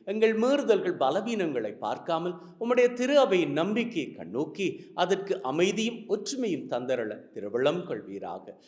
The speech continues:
என்றென்றும் வாழ்ந்து ஆட்சி செய்கின்றவர் நீரே. ஆமென். ஆண்டவருடைய அமைதி உங்கள் அனைவரோடும் என்றும் இருப்பதாக, ஆன்மாவோடும் இருப்பதாக. ஒருவர் ஒருவருக்கு ஆண்டவராகிய இயேசு கிறிஸ்துவின்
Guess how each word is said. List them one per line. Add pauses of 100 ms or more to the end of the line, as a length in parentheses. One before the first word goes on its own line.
(140)
என்றென்றும்
வாழ்ந்து (100)
ஆட்சி
செய்கின்றவர் (160)
நீரே. (420)
ஆமென். (320)
ஆண்டவருடைய (120)
அமைதி (240)
உங்கள்
அனைவரோடும்
என்றும்
இருப்பதாக, (380)
ஆன்மாவோடும்
இருப்பதாக. (380)
ஒருவர்
ஒருவருக்கு (300)
ஆண்டவராகிய
இயேசு
கிறிஸ்துவின்